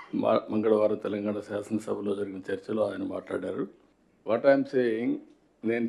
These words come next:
చెప్పింది మూ-, ముప్పై ఏళ్ళు పట్టింది అర్థం చేసుకోవడానికి. మీకు కూడా ముప్పై ఏళ్ళు పడితే చాలా సమస్య వస్తది. కాబట్టి ఇప్పుడు అర్థం చేసుకోండి మీరు అంతే.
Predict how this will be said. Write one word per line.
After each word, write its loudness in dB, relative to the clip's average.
చెప్పింది 2
మూ-, 0
ముప్పై 6
ఏళ్ళు 4
పట్టింది 0
అర్థం -2
చేసుకోవడానికి. -4
మీకు 4
కూడా 6
ముప్పై 4
ఏళ్ళు 10
పడితే 0
చాలా 4
సమస్య -6
వస్తది. -8
కాబట్టి 6
ఇప్పుడు -2
అర్థం 4
చేసుకోండి -4
మీరు -8
అంతే. -14